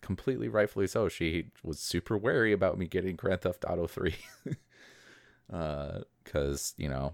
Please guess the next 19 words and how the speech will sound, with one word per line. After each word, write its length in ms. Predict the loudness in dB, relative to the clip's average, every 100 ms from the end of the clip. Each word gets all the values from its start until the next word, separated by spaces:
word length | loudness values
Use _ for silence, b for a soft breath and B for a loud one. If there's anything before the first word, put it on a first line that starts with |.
| -6
maybe 360 | -4 -2 2 4
I 60 |
would 200 | 4 4
go 140 | 4 4
drive 280 | 4 2 2
out 260 | 2 0
in 100 | -2
a 60 | -4
car 240 | 0 0
and 120 | 0 -2
run 160 | 0
over 220 | 0 0
a 60 | -2
hooker 280 | -2 -4 -6
and 160 | -6 -8
take 300 | -8 -4 -2
their 120 | -2
money, 280 | -4 -6 -6 -4
but 260 | -2 -2